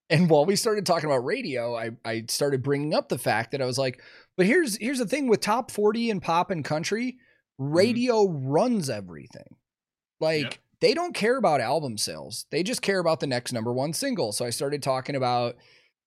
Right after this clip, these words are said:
Speaker 1: how every show we ever do, there's radio fucking programmers and hosts and shit backstage. And I was like, I straight up, I'm like, "They're the fucking worst, dude, because they
Speaker 2: Yep.
Speaker 1: know that they are in a position of power.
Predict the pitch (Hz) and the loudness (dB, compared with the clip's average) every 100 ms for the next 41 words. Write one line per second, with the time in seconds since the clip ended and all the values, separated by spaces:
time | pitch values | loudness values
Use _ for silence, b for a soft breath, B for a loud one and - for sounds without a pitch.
0 | _ _ _ _ _ _ _ - 147 156 | _ _ _ _ _ _ _ -2 0 0
1 | 147 156 _ 143 156 185 214 247 277 220 | -10 -14 _ 2 4 4 6 10 12 12
2 | 165 175 214 226 240 220 175 160 123 139 | 10 8 4 4 4 4 2 2 4 4
3 | 190 202 214 208 190 - 226 220 208 208 | 4 4 6 4 2 0 0 0 2 4
4 | 208 196 196 196 190 170 180 151 196 196 | 4 2 0 0 0 0 0 0 2 2
5 | - 180 160 190 180 151 151 170 - - | -2 -2 0 0 0 0 0 0 0 0
6 | 202 190 147 147 143 147 147 135 135 - | 0 0 -2 -2 0 0 2 2 0 0
7 | 160 - 220 208 160 185 180 143 - 330 | 0 4 4 6 4 2 0 2 2 2
8 | 330 - 285 254 294 254 240 165 - - | -2 0 0 2 0 0 2 0 -2 -4
9 | 123 135 135 - 180 170 156 131 175 175 | -2 -2 -6 -6 -2 2 2 4 2 2
10 | 147 147 165 214 214 208 190 196 208 202 | 0 2 4 4 2 -2 0 0 -2 -2
11 | 170 170 170 202 214 - 131 127 156 | 0 0 -2 -4 -4 0 0 0 -4